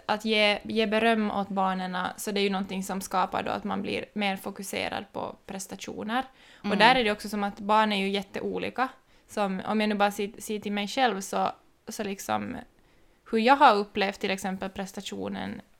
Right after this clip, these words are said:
Speaker 1: från samhället, det här med, nej men som bara med skola och betyg och, eh, att gå i musikskolan och, vet du, prestera för de här ett genom två och två, de här olika proverna.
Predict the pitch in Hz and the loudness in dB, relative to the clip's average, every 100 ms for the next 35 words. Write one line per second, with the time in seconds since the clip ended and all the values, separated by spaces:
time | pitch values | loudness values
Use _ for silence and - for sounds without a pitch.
0 | _ - 214 196 190 220 214 190 190 202 | _ -12 -8 -6 -2 0 0 0 0 0
1 | 196 196 190 - 247 294 277 285 254 254 | -2 -4 -4 -4 -2 -2 0 2 4 6
2 | 220 220 - 202 190 190 185 190 - 196 | 4 0 -2 -2 2 4 4 0 -6 -6
3 | 190 202 - 190 - - - - - - | -4 -6 -6 -6 -8 -16 -16 -16 -20 -20
4 | - _ _ _ - 196 185 185 196 196 | -20 _ _ _ -4 -2 0 -2 -2 0
5 | 196 190 196 190 - - 190 185 185 180 | 2 0 0 -2 -4 -4 0 2 4 2
6 | 180 180 185 190 185 202 190 208 190 180 | -2 -2 -4 -4 -6 -6 -4 2 4 4
7 | 185 196 185 185 190 196 190 190 202 190 | 2 0 -4 0 2 2 2 -2 -2 -4
8 | 185 190 180 185 - 175 180 190 190 190 | -4 -4 -2 -2 -2 -2 -2 -2 -2 -4
9 | 196 - 220 208 | -8 -8 -6 -4